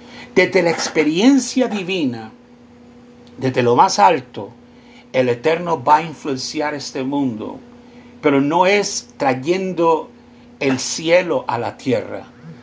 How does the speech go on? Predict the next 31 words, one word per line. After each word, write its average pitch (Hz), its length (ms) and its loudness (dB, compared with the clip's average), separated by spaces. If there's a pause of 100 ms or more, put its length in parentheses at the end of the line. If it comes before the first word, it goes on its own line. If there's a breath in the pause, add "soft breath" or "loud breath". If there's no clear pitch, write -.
(120)
sino 131 520 0
es 151 200 2
conectando 151 1000 2 (300)
desde 202 480 4
la 107 160 -8
tierra 107 560 -8 (520 loud breath)
todo 247 440 6
lo 202 180 -4
que 170 160 -6
hay 170 320 0
en 139 220 -8
este 170 340 -12
universo 156 540 -6
material, 117 760 -6 (460 loud breath)
conectándolo 123 920 -2 (360 loud breath)
con 131 180 2
las 107 160 -2
raíces 143 880 -2
eternas 120 840 -4
del 110 180 -4
árbol 120 460 -4
de 107 100 -4
la 95 100 -6
vida. 90 380 -12 (600 loud breath)
El 131 340 2
único 233 460 6
que 135 100 -8
podía 131 440 -8
hacer 131 260 -12
ese 127 180 -10
enlace 117 560 -6